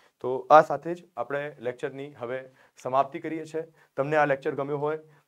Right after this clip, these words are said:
લાઈક કરો, YouTube-ને સબસ્ક્રાઇબ કરો, Telegram ચેનલ, Facebook-થી જોડાઓ,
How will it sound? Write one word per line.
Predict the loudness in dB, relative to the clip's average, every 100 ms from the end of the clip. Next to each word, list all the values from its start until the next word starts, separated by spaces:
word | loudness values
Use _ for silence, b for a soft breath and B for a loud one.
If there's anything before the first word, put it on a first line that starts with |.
| 2
લાઈક | 4 4 0
કરો, | -2 -2 -6 -14
YouTube-ને | -12 -12 -10
સબસ્ક્રાઇબ | -10 -4 -2 -2
કરો, | 0 0 -2 -4 -4
Telegram | -2 -2 -2
ચેનલ, | -4 -6 -6 -6 -10
Facebook-થી | -8 -12 -14 -10
જોડાઓ, | 0 2 0 -4